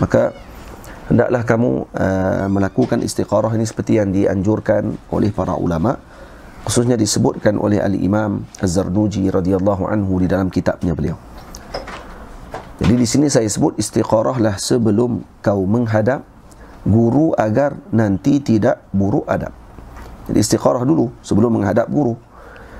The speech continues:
Kerana nanti kamu tidak akan buruk adab. Ketika mana kamu rasa tak sesuai dengan guru tersebut, maka kamu meninggalkan majlisnya dan waktu itu kamu akan buruk adab dengan guru tadi. Kerana itu istiqarah dulu.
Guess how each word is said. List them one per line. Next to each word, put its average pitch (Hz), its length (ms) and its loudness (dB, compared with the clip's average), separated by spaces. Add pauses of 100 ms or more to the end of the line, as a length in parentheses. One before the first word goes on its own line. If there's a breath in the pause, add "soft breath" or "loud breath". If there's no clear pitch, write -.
(360 loud breath)
Kerana 113 240 4
nanti 147 240 2
kamu 135 240 2
tidak 127 240 2
akan 113 240 0
buruk 107 240 0
adab. 92 320 -2
Ketika 117 400 -2
mana 151 160 0
kamu 135 320 0
rasa 143 240 -2
tak - 160 -2
sesuai 139 400 0
dengan 110 240 0
guru 113 160 2
tersebut, 139 480 0
maka 120 160 0
kamu 127 320 0
meninggalkan 110 480 2
majlisnya 95 560 0 (480)
dan 107 160 4
waktu 113 320 2
itu 107 320 2
kamu 101 240 2
akan 98 240 -2
buruk 95 240 0
adab - 240 0
dengan 90 240 -2
guru 80 240 -4
tadi. - 160 -6 (160)
Kerana 107 160 0
itu 147 80 2
istiqarah 113 400 2
dulu. 95 240 0